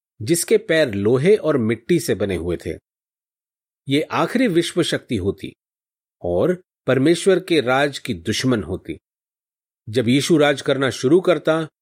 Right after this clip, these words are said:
तो धरती पर इसी विश्व शक्ति की हुकूमत चल रही होती। ये विश्व शक्ति कौन थी और ये कब से हुकूमत करने लगी? पहले विश्व युद्ध के दौरान ब्रिटेन और अमेरिका के बीच गहरी दोस्ती हो गई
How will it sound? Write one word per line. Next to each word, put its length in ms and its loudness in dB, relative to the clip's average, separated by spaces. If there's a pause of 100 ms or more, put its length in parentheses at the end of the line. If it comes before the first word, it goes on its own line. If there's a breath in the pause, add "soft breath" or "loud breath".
तो 120 4
धरती 380 0
पर 180 2
इसी 360 0
विश्व 320 0
शक्ति 320 -4
की 160 -2
हुकूमत 420 -2
चल 220 -2
रही 240 -4
होती। 360 -6 (880)
ये 160 0
विश्व 320 0
शक्ति 380 -4
कौन 380 0
थी 320 0 (520)
और 140 2
ये 320 2
कब 140 2
से 160 2
हुकूमत 520 0
करने 260 -2
लगी? 340 -6 (1200)
पहले 280 4
विश्व 320 2
युद्ध 280 0
के 80 4
दौरान 540 2 (380)
ब्रिटेन 460 2
और 160 2
अमेरिका 540 0
के 160 -2
बीच 380 -2
गहरी 400 0
दोस्ती 360 -2
हो 160 -2
गई 240 -2